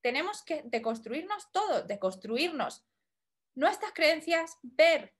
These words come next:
qué es lo que creemos de verdad y qué es lo que hemos heredado, con qué óptica estamos viendo. ¿Tanto por qué? Porque al final todos estos estereotipos, todo este sistema de creencias nos hace esclavo y no nos hace libre, y sobre todo nos hace esclavo de nuestro pensamiento.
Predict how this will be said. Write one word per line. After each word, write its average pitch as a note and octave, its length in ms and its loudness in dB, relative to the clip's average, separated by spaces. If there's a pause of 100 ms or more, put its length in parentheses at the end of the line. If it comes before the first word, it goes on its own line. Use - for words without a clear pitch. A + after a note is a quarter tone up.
(480)
qué D4 180 4
es C#4+ 140 0
lo A#3 160 0
que A#3 160 -2
creemos C4+ 420 0
de A3 140 4
verdad G#3 480 6
y B3 120 -10
qué C4+ 120 2
es D#4 80 0
lo D#4 160 2
que B3 140 0
hemos D4+ 240 -4
heredado, A3+ 500 0
con G#3 180 -10
qué C#4 140 2
óptica D4+ 320 -2
estamos G#3 400 -6
viendo. F3+ 500 -12 (640)
¿Tanto B3 340 0
por A#3 180 0
qué? C4+ 400 0 (220)
Porque B3 240 0
al A3+ 100 2
final D#4+ 480 2 (140)
todos F#4+ 280 2
estos C#4+ 320 -4
estereotipos, A#3 760 -4
todo E4 120 2
este E4 180 -4
sistema D4 440 -2
de C#4 100 -4
creencias C4 640 -4
nos A3+ 200 -6
hace C4+ 200 -4
esclavo C#4+ 420 -2
y C4+ 40 -8
no D4+ 100 -2
nos C#4 160 -6
hace A#3+ 200 -6
libre, B3+ 440 -6
y B3 60 -10
sobre A3+ 200 -2
todo D#4 300 2
nos A3+ 180 -2
hace C4+ 180 -2
esclavo C#4+ 320 -2
de B3+ 100 -2
nuestro A3 280 -4
pensamiento. A#3+ 720 -2